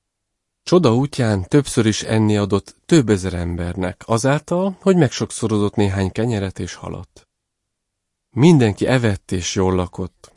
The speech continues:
sőt, még maradt is az ennivalóból. Könyörület. Jézus feltámasztotta a halottakat. Jézus megszánt egy özvegyasszonyt, és feltámasztotta az egyetlen fiát,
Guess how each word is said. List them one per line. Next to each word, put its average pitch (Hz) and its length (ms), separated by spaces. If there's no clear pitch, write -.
sőt, - 420
még 139 160
maradt 143 360
is - 140
az 87 100
ennivalóból. 87 920
Könyörület. 101 800
Jézus 160 320
feltámasztotta 107 800
a 98 40
halottakat. 90 840
Jézus 143 280
megszánt 120 520
egy 113 120
özvegyasszonyt, 107 760
és 151 140
feltámasztotta 98 880
az 92 120
egyetlen 95 540
fiát, 95 500